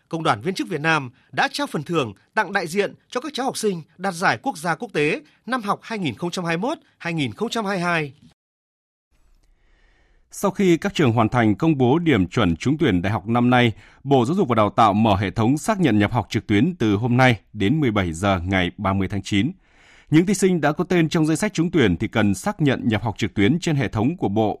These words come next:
Speaker 2: và tại trường để đảm bảo cơ hội trúng tuyển. Còn những thí sinh đủ điều kiện trúng tuyển nhưng có sai sót trong quá trình đăng ký thì các trường đại học vẫn dành chỉ tiêu bổ sung để hỗ trợ cho nhóm thí sinh này. Phóng viên Minh Hường thông tin.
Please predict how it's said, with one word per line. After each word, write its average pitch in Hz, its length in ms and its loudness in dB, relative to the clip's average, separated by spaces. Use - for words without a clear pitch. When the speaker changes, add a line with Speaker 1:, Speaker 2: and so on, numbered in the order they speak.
Speaker 2:
và 92 160 0
tại 90 160 -6
trường 95 320 2
để 139 140 2
đảm 101 160 0
bảo 90 180 2
cơ - 160 -6
hội 110 180 -2
trúng 127 160 -4
tuyển. 101 240 2
Còn 143 160 4
những 170 160 4
thí 202 100 0
sinh 190 240 0
đủ 147 100 4
điều 104 120 2
kiện 113 200 0
trúng 170 200 -4
tuyển 110 260 4
nhưng 123 120 2
có 135 120 -2
sai 135 220 -2
sót 170 240 -4
trong 139 120 -4
quá 143 140 -2
trình 101 240 0
đăng 123 140 0
ký 120 400 0
thì 117 180 0
các 190 160 -6
trường 123 160 0
đại 104 80 -2
học 101 240 -2
vẫn 135 200 -4
dành 147 220 0
chỉ 98 160 -6
tiêu 127 200 0
bổ 104 180 -2
sung 131 300 2
để 104 120 0
hỗ 127 160 0
trợ 101 280 -2
cho 107 140 -6
nhóm 98 280 -2
thí 107 160 -6
sinh 104 180 -6
này. 90 180 0
Phóng 110 160 -4
viên 110 200 0
Minh 104 100 -2
Hường 85 300 -2
thông 90 140 -12
tin. 87 120 -10